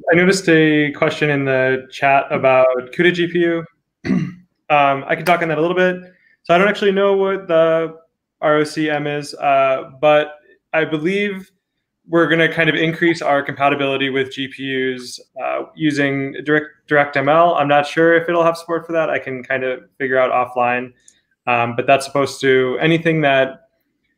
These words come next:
with the way that the direct M L is sort of architected, anything that, um, DirectX gets sort of, like, G P U optimization for,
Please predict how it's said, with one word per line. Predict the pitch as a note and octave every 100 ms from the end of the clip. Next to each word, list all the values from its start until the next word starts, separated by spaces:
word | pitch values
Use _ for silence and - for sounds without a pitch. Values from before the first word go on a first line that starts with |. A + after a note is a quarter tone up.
| _ _ _ E3
with | E3
the |
way | D#3+ F3
that | F3
the | E3+
direct | - D3 D3 D#3
M | C#3+
L | C#3 C#3
is | C3+ C3 B2
sort | - C3
of |
architected, | C#3 F#3 F3+ F3 E3 E3 D#3 D3+ D3
anything | D#3 D#3 D3+ D3+ D3 D3 C#3
that, | B2+ B2+ B2+ B2+ -
um, | C3+ C#3 C3+ _ -
DirectX | D3 D3 D3 D3 D3 -
gets | D#3+ D3+ D#3+
sort | D3+
of, | D3
like, | D3 C#3+ D3
G | C#3 D3+
P | D3+
U | D3
optimization | D3 C#3+ C#3+ C3 C3+ C3 C#3 B2+
for, | C3+ C3 C3 C3 B2+